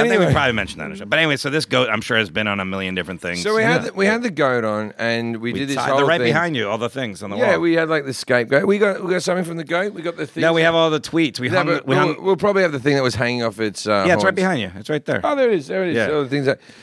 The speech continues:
Speaker 2: so, so what happened was,
Speaker 1: We hung
Speaker 2: uh,
Speaker 1: tweets
Speaker 2: when we
Speaker 1: and
Speaker 2: had
Speaker 1: comments.
Speaker 2: Carl the Camel on, and I was doing the act. Now, I did this act in one take. I gotta tell you, that's why there's a few fluffs on it. But what happened was, when we did the camel, the camel just started pissing.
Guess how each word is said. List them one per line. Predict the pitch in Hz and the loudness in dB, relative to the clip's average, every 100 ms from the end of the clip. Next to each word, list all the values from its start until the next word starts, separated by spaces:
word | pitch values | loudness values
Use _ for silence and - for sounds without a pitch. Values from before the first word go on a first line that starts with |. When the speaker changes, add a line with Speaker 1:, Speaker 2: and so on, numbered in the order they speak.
| - | -10
Speaker 2:
so, | - 175 175 | 0 0 2
so | 147 | 2
what | 175 285 | 4 4
happened | 240 220 180 135 | 4 2 0 0
was, | 113 107 110 - _ | 2 2 -2 -10 _
Speaker 1:
We | 98 | -8
hung | 110 107 | -8 0
Speaker 2:
uh, | 135 143 | 2 4
Speaker 1:
tweets | 139 | 2
Speaker 2:
when | 185 226 | 2 2
we | 285 262 | 2 4
Speaker 1:
and | |
Speaker 2:
had | 185 175 | 4 2
Speaker 1:
comments. | 110 110 | 0 0
Speaker 2:
Carl | 151 151 143 | 2 4 2
the | 120 | 0
Camel | 131 123 127 113 | 0 2 2 2
on, | 107 107 | 2 0
and | 101 104 107 | 0 0 2
I | 107 | 2
was | 110 92 | 0 0
doing | 110 113 113 107 101 | 2 2 2 0 -4
the | 92 98 | -6 -4
act. | 95 98 | -2 -2
Now, | 117 131 | 0 2
I | |
did | 139 160 | 2 2
this | 151 | 2
act | 151 143 | 2 0
in | 135 | 0
one | 139 143 | 2 0
take. | - 147 117 | 2 0 0
I | 95 | 0
gotta | 101 110 | 0 0
tell | 127 | 2
you, | 117 | 2
that's | 104 | 2
why | 113 | 2
there's | 110 101 | 2 0
a | |
few | 95 110 | -2 -2
fluffs | 92 107 92 - | 0 0 0 -2
on | 87 87 | -4 -6
it. | - - - - _ | -12 -20 -20 -20 _
But | 123 117 | 0 2
what | 139 151 | 2 2
happened | 165 160 151 131 | 2 0 0 2
was, | 117 101 | 2 0
when | 123 | 0
we | 139 | 0
did | 147 | 0
the | 175 | -2
camel, | 180 - 131 120 | -4 -2 -2 -2
the | 101 | -4
camel | - 117 | -4 -2
just | 120 107 | -2 -2
started | 104 95 85 | 0 -2 -4
pissing. | - 87 78 | -10 -10 -12